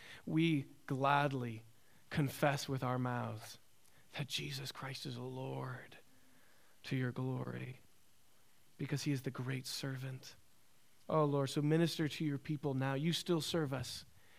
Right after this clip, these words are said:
You still serve us even today. Minister to us through the remainder of our time as we worship, and put in our hearts this very heart of your Son.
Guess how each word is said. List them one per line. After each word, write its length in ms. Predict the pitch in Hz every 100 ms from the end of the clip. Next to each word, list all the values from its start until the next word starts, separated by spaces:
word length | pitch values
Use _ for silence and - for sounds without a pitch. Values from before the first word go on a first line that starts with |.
| - -
You 160 | 160
still 540 | 143 - - 170 160 135
serve 280 | - 147
us 140 | 135 127
even 240 | 135 135
today. 580 | 127 139 135 131 127 123 - - -
Minister 520 | 151 160 165 151 151
to 300 | - 160 143
us 440 | 139 139 - - - - - - - - - -
through 140 | - 165
the 100 | 160
remainder 260 | 151 156
of 100 | 143
our 100 | 139
time 340 | 131 151 147 151
as 140 | 131
we 100 | 127
worship, 520 | 123 143 147 160 151 - - - - - - - - - - - - - - - - - - -
and 100 | 131
put 160 | 180
in 100 | 170
our 200 | 160 151
hearts 600 | 139 160 156 131 - - - - - - - - - - - - - - - -
this 200 | 151 151
very 300 | 151 147 143
heart 280 | 135 131 127
of 100 | 123
your 80 | 123
Son. 420 | - - 107 107